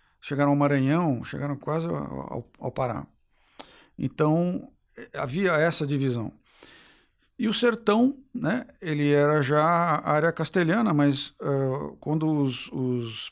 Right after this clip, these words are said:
paulistas começaram a entrar, e depois o Raposo Tavares, sobretudo, começaram a instalar postos, foram até o Mato Grosso. Então, o que a gente conhece como Brasil hoje, no final do século, eh, dezessete,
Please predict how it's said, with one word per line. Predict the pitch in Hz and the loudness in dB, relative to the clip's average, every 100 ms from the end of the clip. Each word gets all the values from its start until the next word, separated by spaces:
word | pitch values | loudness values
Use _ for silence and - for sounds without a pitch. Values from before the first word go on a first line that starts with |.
| - | -4
paulistas | 135 135 127 - | -2 0 -4 -8
começaram | - 135 127 131 127 | -4 -4 -2 -4 -2
a | |
entrar, | 123 - 156 180 151 117 - - - - | -2 -2 -2 0 -2 -4 -10 -20 -20 -8
e | 131 | -4
depois | 127 127 139 135 | -2 -2 0 0
o | 123 | 0
Raposo | 117 120 123 | -4 -4 -6
Tavares, | 117 117 127 | -6 -2 -2
sobretudo, | 123 120 120 165 143 | -2 -4 -4 -4 -4
começaram | 139 127 135 | -4 -2 -4
a | 135 | -6
instalar | - 123 131 123 | -4 -2 0 -2
postos, | - 139 151 143 - | -2 0 2 0 -6
foram | - 127 | -8 -6
até | 120 | -4
o | 139 | -4
Mato | 131 131 | -2 -4
Grosso. | 117 127 160 165 - 95 - - - _ _ _ | -4 0 2 0 -4 -12 -16 -20 -20 _ _ _
Então, | 160 165 - - - - - | 0 0 -2 -14 -20 -20 -14
o | - 151 | -6 -4
que | 143 180 | 0 2
a | |
gente | 165 - | 2 0
conhece | 165 156 | 0 0
como | - 151 | 2 2
Brasil | 143 143 131 139 | 4 4 4 2
hoje, | 143 226 208 135 117 - - _ _ | 2 2 2 2 0 -4 -14 _ _
no | - 135 139 | -6 -2 -2
final | - 139 131 151 185 160 - - | 0 0 2 4 4 2 -2 -8
do | - | -12
século, | - - 131 127 120 117 110 107 131 - _ _ _ _ _ | -8 -4 -4 -6 -8 -8 -8 -10 -12 -18 _ _ _ _ _
eh, | - 117 113 | -8 -6 -6
dezessete, | 110 113 104 - 185 208 - 123 113 | -6 -6 -6 -4 -2 -4 -6 -8 -8